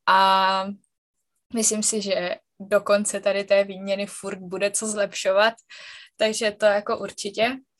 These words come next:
A pak bych teda chtěla vidět trošičku ještě něco víc z Norska. Chtěla bych co nejvíc ještě jako procestovat nějaké místa,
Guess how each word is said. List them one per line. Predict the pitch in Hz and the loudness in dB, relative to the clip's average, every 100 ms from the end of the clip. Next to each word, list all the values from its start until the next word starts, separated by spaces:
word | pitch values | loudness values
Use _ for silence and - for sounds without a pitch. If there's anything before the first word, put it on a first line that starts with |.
| _ _ _ _ _ _ _ _ _ 190 | _ _ _ _ _ _ _ _ _ -2
A | 185 185 190 190 190 185 _ _ | 0 0 0 0 -2 -4 _ _
pak | - 208 202 | 2 2 2
bych | 233 220 _ | -8 -8 _
teda | 214 226 | 2 2
chtěla | 220 - 214 214 214 214 202 - | 0 2 4 6 6 6 2 -2
vidět | 180 180 190 220 214 - _ - | -18 -16 -4 -4 -4 -8 _ -8
trošičku | 214 208 214 - - | -8 -6 -8 -10 -6
ještě | 202 214 - | -4 -4 -4
něco | 226 220 220 247 208 | -4 -2 -2 -2 -4
víc | 190 202 | -10 -8
z | 185 | -8
Norska. | 190 190 196 - 247 262 - | -6 -8 -8 -4 -4 -6 -10
Chtěla | - 208 202 | 0 0 0
bych | 214 - | -4 -8
co | - 202 | -8 -4
nejvíc | 190 185 185 185 | -4 -6 -10 -10
ještě | 196 - - | -8 -8 -6
jako | 190 185 196 185 185 - _ _ _ _ _ _ _ _ _ | -6 -4 -4 -2 -4 -8 _ _ _ _ _ _ _ _ _
procestovat | - 202 180 214 - - 226 220 | -4 -4 -2 -4 -4 -2 0 0
nějaké | 226 226 233 226 | 0 -4 -4 -6
místa, | 226 220 - 233 | -6 -6 -4 -4